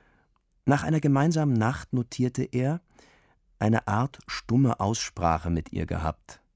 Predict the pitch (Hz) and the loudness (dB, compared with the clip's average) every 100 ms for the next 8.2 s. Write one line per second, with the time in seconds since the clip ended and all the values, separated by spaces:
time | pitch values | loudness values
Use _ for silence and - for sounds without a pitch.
0 | _ _ _ _ _ _ _ _ _ 117 | _ _ _ _ _ _ _ _ _ -8
1 | - 117 110 104 113 135 - 131 131 127 | -4 -2 -2 -4 -4 -4 -4 -4 -4 -4
2 | 143 143 202 - _ _ _ _ _ _ | -4 -6 -8 -16 _ _ _ _ _ _
3 | _ _ - - - - _ _ _ - | _ _ -20 -20 -18 -20 _ _ _ 2
4 | 127 143 143 160 90 - - - - - | 4 4 4 2 0 -4 -8 -14 -6 0
5 | 90 - 87 98 - 147 160 - _ _ | 0 4 4 4 0 -4 -4 -8 _ _
6 | - 92 85 101 - 104 113 139 - - | -6 -4 0 0 0 -4 -4 -6 -14 -20
7 | _ _ _ - 87 78 78 - 90 - | _ _ _ -2 0 0 -4 0 0 0
8 | - 123 | -2 -4